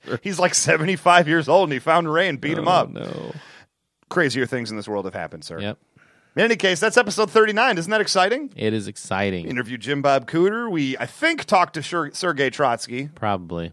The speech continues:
Speaker 2: Probably. And we had some good sports talk. So, uh, let's go ahead and, uh, tell people our contact information,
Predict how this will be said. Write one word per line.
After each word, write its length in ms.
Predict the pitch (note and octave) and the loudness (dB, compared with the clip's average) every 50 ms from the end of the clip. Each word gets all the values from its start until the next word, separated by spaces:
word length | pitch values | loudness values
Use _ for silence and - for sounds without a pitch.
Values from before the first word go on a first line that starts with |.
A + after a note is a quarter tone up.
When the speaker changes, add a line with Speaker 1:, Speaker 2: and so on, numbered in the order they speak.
| _ | _
Speaker 2:
Probably. 800 | - - - B2+ C3 C3+ C#3+ D3 D3 C3 B2+ A2 A2 A2+ A2 A#2+ | -18 -8 -4 0 2 4 4 4 4 2 0 -4 -2 -2 -2 -2
And 80 | D#3 G3+ | -4 -6
we 80 | B3 C#4+ | -6 -8
had 140 | C4+ G#3+ | -8 -8
some 100 | - B3 | -10 -12
good 160 | G#3+ A#3+ A#3 - | -14 -14 -14 -14
sports 300 | - - B3+ C4 - - | -10 -10 -10 -10 -8 -6
talk. 220 | - E3 C#3+ - | -4 -4 -4 -4
So, 220 | - G3+ G3+ G#3 G#3+ | -4 -4 -2 0 2
uh, 200 | A3 A3+ A3+ A#3 | 2 2 2 2
let's 180 | A#3 B3+ B3 - | 2 0 -2 -2
go 140 | - D#4+ E4 | -4 0 2
ahead 140 | C#4+ C#4 | 2 2
and, 80 | D#4+ D#4 | 2 0
uh, 100 | D4 C#4 | -4 -4
tell 220 | C#4 - C#4 C4 | -2 0 -2 -2
people 240 | G#3 B3+ C4 C4 C#4 | -2 -2 -6 -4 -4
our 80 | B3 A#3 | -4 -4
contact 460 | - G3+ A3 C4+ B3+ - G3+ D#3+ - | -2 -2 -4 -2 -2 -4 -4 -4 -4
information, 640 | - D#3+ D3 D#3 C#3+ C3 C3 B2+ - D#3+ F#3 G3 | -8 -8 -6 -4 -2 -2 -4 -4 -4 -6 -8 -8